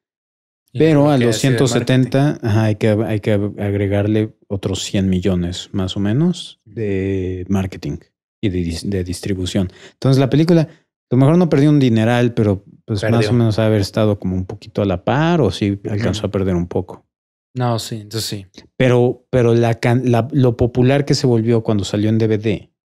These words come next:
Speaker 2: y en Blu-ray y en video on demand,
Speaker 1: Ujú.
Speaker 2: eh, es lo que justificó que hicieran la, la, la secuela que ya viene.
Speaker 1: Ah, ¿va a haber secuela?
Speaker 2: Sí.
Speaker 1: Ah, no sabía.
Speaker 2: Sí, sí, sí, pero, eh,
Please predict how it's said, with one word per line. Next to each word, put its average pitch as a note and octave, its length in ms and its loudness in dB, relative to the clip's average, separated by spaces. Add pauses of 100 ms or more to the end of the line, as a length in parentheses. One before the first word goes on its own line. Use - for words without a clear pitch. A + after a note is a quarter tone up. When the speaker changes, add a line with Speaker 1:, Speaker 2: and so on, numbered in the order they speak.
Speaker 2:
y G2+ 80 -10
en F2+ 120 -6
Blu-ray G2 500 -6 (540)
y F#2+ 80 -2
en E2+ 440 -4
video F#2+ 240 -2
on G2 120 0
demand, G2 420 -2 (240)
Speaker 1:
Ujú. G#2+ 320 -6 (300)
Speaker 2:
eh, F#2+ 560 -2 (460)
es G2+ 360 -2
lo G2+ 160 0
que G2 140 -2
justificó - 680 -4
que G2 120 -4
hicieran F#2+ 460 -2
la, F2 360 -8
la, F2 480 -16 (540)
la F#2 140 -4
secuela G#2+ 400 0
que - 100 -6
ya D#2+ 100 -2
viene. A2+ 360 -2 (280)
Speaker 1:
Ah, F#3+ 140 0
¿va A3 80 2
a - 20 4
haber G#3 160 0
secuela? G3 500 -2
Speaker 2:
Sí. D3+ 120 2 (280)
Speaker 1:
Ah, F#3+ 140 0
no A3+ 80 0
sabía. A3 420 -6 (140)
Speaker 2:
Sí, C3 340 0
sí, A2+ 120 0
sí, A#2+ 160 0
pero, A#2+ 320 0
eh, A#2+ 80 -4